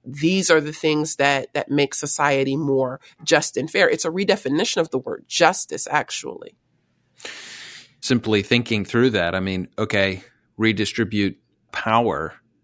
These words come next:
Speaker 2: from whom to whom? You know, from
Speaker 1: Mm-hmm.
Speaker 2: someone who's, uh, abusing a power, wh-, who's to say that the next person won't abuse the power, right? Whether it's a man or a woman,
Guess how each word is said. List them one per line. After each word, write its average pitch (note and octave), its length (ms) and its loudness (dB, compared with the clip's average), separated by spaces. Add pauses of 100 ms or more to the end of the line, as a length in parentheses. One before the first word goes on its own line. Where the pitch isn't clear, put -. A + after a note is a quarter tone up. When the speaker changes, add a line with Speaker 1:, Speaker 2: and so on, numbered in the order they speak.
(260)
Speaker 2:
from G2 280 -2
whom G#2 420 0 (100)
to G#2+ 140 0
whom? A#2 340 0 (220)
You G2+ 100 -2
know, F#2+ 180 2
from F#2 280 -2
Speaker 1:
Mm-hmm. F#2 140 -4
Speaker 2:
someone G#2+ 220 -2
who's, F#2+ 320 -8
uh, F2 420 -2 (280)
abusing G#2+ 500 2
a F#2+ 60 0
power, A2 400 2
wh-, A#2+ 240 -6
who's B2+ 220 2
to A#2 100 -2
say A#2 220 4
that A2+ 160 0
the A#2 80 2
next C#3+ 240 4
person G2 320 -4
won't F2+ 160 -4
abuse G2 300 -6
the F2 80 -4
power, D#2+ 300 -4
right? E2+ 380 -4
Whether G2 220 2
it's E2+ 120 -4
a G2+ 40 -2
man A2+ 240 4
or G#2 80 0
a F#2+ 60 0
woman, C3+ 360 2